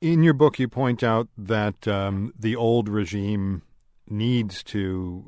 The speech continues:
uh, hand over the reins of power to the, the younger folks. I-, is that something you can foresee happening smoothly?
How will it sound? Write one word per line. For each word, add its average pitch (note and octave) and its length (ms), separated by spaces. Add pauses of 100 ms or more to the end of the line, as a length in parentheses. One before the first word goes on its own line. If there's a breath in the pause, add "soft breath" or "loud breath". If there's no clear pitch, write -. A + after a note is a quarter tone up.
uh, G#2+ 220 (200)
hand G#2+ 400
over G#2 220
the F#2+ 100
reins G#2 340
of F#2 120
power G2 360
to - 160
the, F#2 340
the G#2 80
younger G2+ 320
folks. - 480 (180)
I-, C#3+ 160
is D3 160
that D#3 200
something D#3+ 300
you D3 120
can B2+ 180
foresee B2+ 460
happening A#2 720 (100)
smoothly? D3+ 640